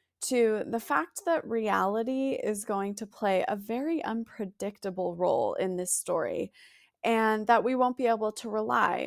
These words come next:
on our usual understandings of what's possible and what's not. Then we move past the prologue, and from there into the daily life of this character. So over the course of several sections,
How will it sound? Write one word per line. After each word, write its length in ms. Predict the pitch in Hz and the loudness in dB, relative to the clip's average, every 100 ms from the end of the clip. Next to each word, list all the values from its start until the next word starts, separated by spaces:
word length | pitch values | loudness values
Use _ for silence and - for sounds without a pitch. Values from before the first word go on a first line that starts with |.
| - | -2
on 160 | 190 185 | -2 -2
our 100 | 180 | -4
usual 540 | 180 196 190 185 185 | -4 -4 -4 -4 -2
understandings 920 | 180 180 180 - 190 180 180 175 185 - | -2 -2 -4 -6 -4 -2 -2 -4 -6 0
of 200 | 185 180 | 0 0
what's 240 | 180 - | -4 -6
possible 720 | - 180 180 - 165 170 - - | -6 -6 -4 -6 -2 -2 -2 -4
and 160 | 175 175 | -4 -4
what's 300 | - - - | -6 -8 -8
not. 260 | - - _ _ _ _ - | -8 -10 _ _ _ _ -2
Then 180 | 262 302 | 2 6
we 120 | 359 | 6
move 280 | 349 339 - | 6 4 -2
past 560 | - 254 233 - - | -2 -2 0 -4 -6
the 80 | 262 | -8
prologue, 640 | 254 226 202 190 180 190 | -8 0 2 4 2 2
and 140 | 226 233 | -2 -2
from 180 | 285 285 | 2 4
there 360 | 269 277 262 _ _ - | 4 2 -2 _ _ -2
into 560 | 311 320 330 294 277 254 | 2 2 2 -2 -2 0
the 160 | 214 | -2
daily 420 | 208 202 190 190 | 0 -2 -2 -4
life 460 | 185 190 - 202 - - | -4 -2 -4 -8 -6 -2
of 180 | 175 | -2
this 220 | 180 180 - | -2 -4 -8
character. 720 | - - - - - - - _ _ _ _ _ - - - | -8 -8 -10 -6 -6 -6 -10 _ _ _ _ _ -20 -20 0
So 240 | 294 277 | 4 4
over 240 | 247 247 262 | 4 2 0
the 80 | 277 | -4
course 380 | - 220 233 | -2 -2 0
of 100 | 220 | -6
several 420 | - - 190 196 196 | -4 -4 -2 -2 -4
sections, 840 | - 180 - 202 190 185 185 | -2 -4 -4 -6 -4 -4 -8